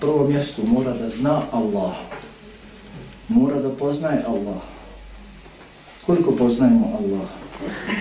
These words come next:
Hoćemo Allahovo zadovoljstvo, hoćemo nagradu od Allaha,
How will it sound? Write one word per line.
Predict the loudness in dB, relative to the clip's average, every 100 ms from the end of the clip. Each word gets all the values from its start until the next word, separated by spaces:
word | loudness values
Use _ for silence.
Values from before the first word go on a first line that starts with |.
| -6 -8 -12 -14 -2
Hoćemo | 2 4 6
Allahovo | 6 4 2 0
zadovoljstvo, | 2 2 2 -2 -4 -6 -6 -8 -14 -14 -14 -16 -16 -12 -2
hoćemo | 0 2 4
nagradu | 6 6 4 2 0 -2
od | -4
Allaha, | -4 -2 0 0 0